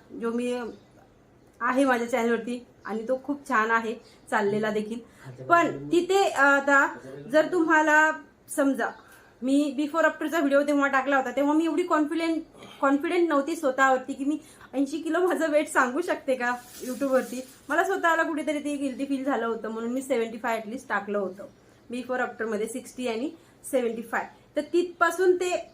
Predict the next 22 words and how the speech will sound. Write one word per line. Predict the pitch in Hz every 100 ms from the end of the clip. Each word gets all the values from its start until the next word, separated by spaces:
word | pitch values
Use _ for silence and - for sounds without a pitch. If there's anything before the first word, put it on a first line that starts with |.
| -
दोन | 277 320
हजार | 302 294
एकोणीस | 277 277 311 359
पासून | - 285 302 294 294
ते |
माझी | 294 277 247 277
जर्नी | 269 254 233 254
आता | 233 247
इथपर्यंत, | 240 277 - - 247 220 208
आजचा | 185 220 233 -
जो | 233 269
व्हिडिओ | 254 226 226
आहे | 226 220
तिथपर्यंत | 254 254 247 220 202 196 190 - - - -
सिक्स्टी, | 339 - - 349 381 -
सिक्स्टी, | 587 - 294 - 294 311
सिक्स्टी, | 285 214 - 208 202 _ _
म्हणजे | 262 311
साठ | 330 269 226 -
किलो, | 262 262
साठ | 285 214 196
किलो | 208 202